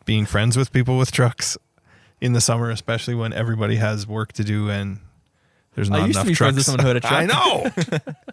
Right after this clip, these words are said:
Speaker 1: Anyway, I've felt like I've needed a truck every day for the last two weeks, and it's good to have friends who, who have them, but I should get one again.
Speaker 2: I've gotten really good at shoving two by fours into my little,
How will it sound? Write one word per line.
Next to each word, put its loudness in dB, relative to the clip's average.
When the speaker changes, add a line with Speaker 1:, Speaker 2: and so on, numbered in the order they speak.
Speaker 1:
Anyway, 4
I've 2
felt 0
like 2
I've 4
needed 2
a -2
truck 0
every 0
day 2
for -4
the -2
last -4
two 0
weeks, -4
and -8
it's -4
good 0
to 2
have 2
friends -4
who, -12
who -4
have -6
them, -16
but -14
I -4
should -8
get -6
one -8
again. -12
Speaker 2:
I've -6
gotten -2
really 0
good 2
at -4
shoving -4
two -2
by 0
fours 0
into 2
my 2
little, -2